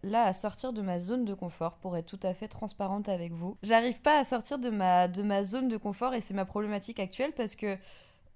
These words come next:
j'ai, là, ça va faire trois ans, du coup, euh, que j'ai eu ma... ma rupture et que je suis, euh, solo,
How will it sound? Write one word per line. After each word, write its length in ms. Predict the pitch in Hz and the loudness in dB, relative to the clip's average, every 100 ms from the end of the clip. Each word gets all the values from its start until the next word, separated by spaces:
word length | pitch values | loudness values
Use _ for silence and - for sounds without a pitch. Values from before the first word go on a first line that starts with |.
| - 233 | -8 -4
j'ai, 960 | 208 196 208 202 202 196 196 196 190 190 | -2 0 0 0 0 0 0 0 0 0
là, 100 | 262 | 0
ça 120 | 262 | 4
va 120 | 190 | 2
faire 220 | 180 185 | 2 -4
trois 400 | - - 262 247 | -4 0 2 2
ans, 180 | 262 262 220 | -2 -2 -4
du 200 | 202 202 | -8 -8
coup, 280 | - 220 - | -6 -6 -4
euh, 200 | 185 175 | -2 -2
que 160 | 175 190 | -4 -6
j'ai 160 | 180 | -6
eu 40 | 190 | -6
ma... 360 | 175 160 160 | -4 -4 -4
ma 200 | 170 170 | -4 -4
rupture 360 | 170 180 - 220 | -6 -8 -8 -8
et 80 | 190 | -8
que 140 | 190 | -8
je 80 | 175 | -10
suis, 280 | - 196 196 | -8 -8 -4
euh, 440 | 175 170 170 170 | -2 -2 -4 -6
solo, 480 | 175 - 190 175 233 | -8 -8 -6 -4 -6